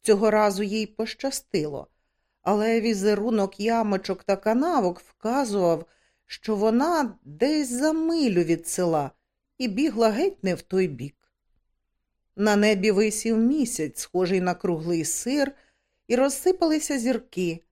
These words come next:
маленькі, яскраві, безжальні. Навколишній ліс був мішаниною тіней на блідому снігу, і, як помітила Еск,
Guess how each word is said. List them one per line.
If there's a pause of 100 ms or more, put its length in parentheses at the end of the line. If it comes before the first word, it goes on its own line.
(360)
маленькі,
яскраві,
безжальні. (1000)
Навколишній
ліс
був
мішаниною
тіней
на
блідому
снігу, (600)
і,
як
помітила
Еск,